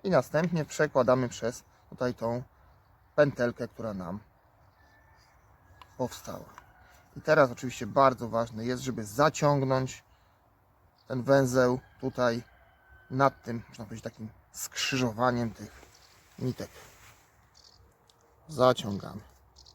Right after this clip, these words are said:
Oczywiście na początku to może sprawiać troszkę problemów, ale przy tysięcznym czy tam dziesięciotysięcznym oczku nie ma już ich w ogóle. I następnie znowu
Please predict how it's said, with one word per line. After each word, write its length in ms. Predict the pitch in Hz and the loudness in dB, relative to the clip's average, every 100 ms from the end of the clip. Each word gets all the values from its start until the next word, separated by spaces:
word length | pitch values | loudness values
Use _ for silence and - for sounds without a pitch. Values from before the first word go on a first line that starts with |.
| _ _ _ _ _ _ _ | _ _ _ _ _ _ _
Oczywiście 300 | - 220 202 | -8 -6 2
na 60 | 185 | 4
początku 320 | 143 170 151 | 6 4 6
to 60 | 139 | 4
może 160 | 131 | 4
sprawiać 320 | 127 120 123 - | 2 0 -2 -2
troszkę 240 | - 135 | -6 -4
problemów, 460 | 139 160 220 151 - | 2 6 6 4 2
ale 380 | - 156 120 - _ - - - _ _ _ _ _ | 2 6 6 4 _ -20 -20 -20 _ _ _ _ _
przy 340 | - 143 131 | -2 4 4
tysięcznym 800 | - 131 143 147 139 127 120 123 120 - | 4 -2 2 2 2 0 0 -2 -4 -12
czy 120 | - | -6
tam 220 | 110 113 | -4 -2
dziesięciotysięcznym 840 | 113 131 123 - - 127 120 131 - | -2 -2 -2 -4 -6 -6 -4 -6 -6
oczku 380 | - - 110 101 - - - | -10 -10 -12 -12 -20 -20 -8
nie 120 | 120 | -4
ma 120 | 110 92 | -2 -4
już 200 | - - | -8 -18
ich 180 | - - _ _ - | -20 -20 _ _ -10
w 80 | |
ogóle. 320 | 113 101 - - _ _ - - _ _ | -10 -8 -14 -20 _ _ -20 -20 _ _
I 100 | 370 | 2
następnie 640 | 208 135 - 117 87 71 - - | 4 4 4 -6 -6 -14 -18 -20
znowu 340 | 123 120 107 | -6 -4 -4